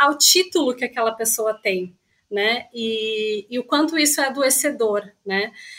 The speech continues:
Eu sou meio time Flávia, assim, eu sou completamente desgarrada e tenho muito orgulho das famílias e das, das pessoas, das relações que eu tenho construído. É,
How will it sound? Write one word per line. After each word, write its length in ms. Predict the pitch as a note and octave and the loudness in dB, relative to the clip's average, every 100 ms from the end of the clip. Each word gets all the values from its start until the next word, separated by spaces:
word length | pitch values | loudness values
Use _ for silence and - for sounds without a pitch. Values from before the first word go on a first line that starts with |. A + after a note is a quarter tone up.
| - A3 | -8 0
Eu 80 | |
sou 160 | C4+ D#4+ | 2 4
meio 280 | D#4 D#4+ D#4+ | 4 4 4
time 300 | - D#4 D4+ | 2 2 0
Flávia, 600 | - B3 A3 C4+ C#4+ A#3 | 0 4 6 6 4 0
assim, 460 | A3+ A#3+ B3 C#4+ | 0 -2 -2 0
eu 360 | A#3 A#3 C#4 B3+ | 2 2 0 -2
sou 380 | - - A3+ A3+ | -2 -2 -2 -4
completamente 880 | B3 A3+ A3 C4+ A#3+ B3 - B3 A3+ | -6 -4 -4 -2 -4 -2 -2 -2 -6
desgarrada 920 | - - A3+ G#3+ G3+ A3 B3+ D4 D4 - - - | -8 -4 -2 2 4 4 2 -2 -4 -14 -20 -18
e 60 | A#3 | -6
tenho 160 | B3+ | -2
muito 240 | B3+ C4+ C#4+ | -2 2 2
orgulho 320 | C#4+ C4 C4+ | 2 0 0
das 280 | B3 B3 - | 0 0 2
famílias 720 | C4 B3+ B3+ C#4 B3+ A3+ A3+ | 4 4 2 4 4 2 0
e 100 | G#3+ | 0
das, 520 | A3+ G#3+ G#3+ - - G3+ G#3 G3+ | 2 2 2 0 -2 -4 -6 -4
das 180 | A3 | -4
pessoas, 680 | - A#3 - C4 C#4 C#4 A#3 | -2 0 2 4 4 4 2
das 160 | A#3 A3+ | 0 -2
relações 540 | A#3 A3+ A#3 B3+ C4 | 0 2 0 -2 -4
que 80 | - | -4
eu 60 | A#3 | -6
tenho 380 | - B3+ D#4+ E4 | -2 0 0 -2
construído. 840 | C4+ B3+ - B3 A#3 C4+ C4+ D#4 - - - - - - | -4 -4 -2 -2 0 0 -4 -10 -12 -20 -20 -18 -14 -2
É, 600 | G#3 G#3 G#3 G3+ G3+ | 2 4 4 4 2